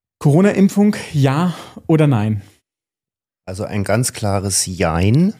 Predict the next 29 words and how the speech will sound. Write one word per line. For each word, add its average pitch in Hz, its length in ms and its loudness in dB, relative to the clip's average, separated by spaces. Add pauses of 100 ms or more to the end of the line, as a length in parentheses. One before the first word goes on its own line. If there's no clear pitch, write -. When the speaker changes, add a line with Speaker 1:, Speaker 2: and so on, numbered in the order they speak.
(120)
Speaker 1:
<laughs> - 160 -2
Ein 156 160 0
Jein, 143 420 0
okay. 139 360 0 (480)
Ja. 123 100 -4 (160)
Speaker 2:
Ähm, 107 480 0 (100)
also 101 440 -4 (260)
ich - 160 -12
würde 123 160 2
jedem 110 320 0
empfehlen, 113 840 -2 (540)
ähm, 104 320 -4
gemeinsam 104 840 -2
mit, 113 500 -6 (120)
äh, 101 280 -4
dem 101 540 -4 (500)
Hausarzt 104 760 -4
des 123 120 -6
Vertrauens 127 680 -2
oder 104 140 -4
dem 104 160 -2
Arzt - 360 -4
des 123 100 -8
Vertrauens 110 680 -4
eine 117 120 -2
individuelle 117 640 0
Beurteilung 139 720 -2
vorzunehmen. 131 840 0
Speaker 1:
Mhm. 143 60 -8